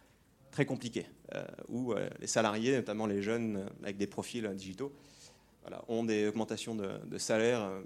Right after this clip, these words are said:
et de, qui, qui explosent. La mauvaise nouvelle, par contre, c'est que c'est pas automatique. Il y a des infinités d'exemples dans lesquels des démarches R S E ne vont pas avoir d'effet sur le gain de compétitivité d'une boîte,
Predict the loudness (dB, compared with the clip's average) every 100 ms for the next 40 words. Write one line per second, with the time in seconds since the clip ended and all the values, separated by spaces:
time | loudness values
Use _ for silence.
0 | -10 -12 -14 -18 -18 -16 -12 -10 -10 -4
1 | -4 -4 -8 -10 -12 -20 -10 -4 -4 -6
2 | -20 -20 2 8 10 10 8 10 10 10
3 | 6 6 2 0 -16 -20 -20 _ _ _
4 | _ -8 -6 -2 0 0 -4 -8 -18 -20
5 | -20 _ _ _ _ _ _ _ -20 -20
6 | -6 -2 -2 -4 -4 -2 4 6 6 4
7 | 0 0 0 2 0 0 0 2 2 -2
8 | -4 -18 _ _ -18 2 4 6 6 6
9 | 6 2 4 6 6 6 4 4 2 0
10 | -4 -10 -20 _ -20 -10 -2 0 0 6
11 | 8 10 8 4 2 2 -6 -20 -14 2
12 | 2 2 -4 -6 -16 -20 _ _ -8 -2
13 | 4 6 6 4 8 8 8 2 -6 0
14 | 0 0 -6 -6 -2 0 2 2 2 0